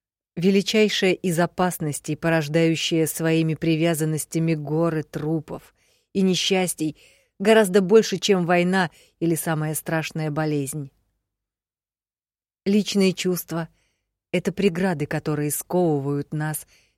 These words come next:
не хуже законов и клеток. Зависть, месть, обида, гнев, желание, страсть и любовь,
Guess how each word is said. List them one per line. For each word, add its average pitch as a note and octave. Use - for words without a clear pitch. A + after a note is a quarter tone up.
не E3+
хуже D#3+
законов D3+
и C#3+
клеток. C3+
Зависть, D3+
месть, E3+
обида, D#3
гнев, E3+
желание, E3
страсть F3
и E3+
любовь, D#3+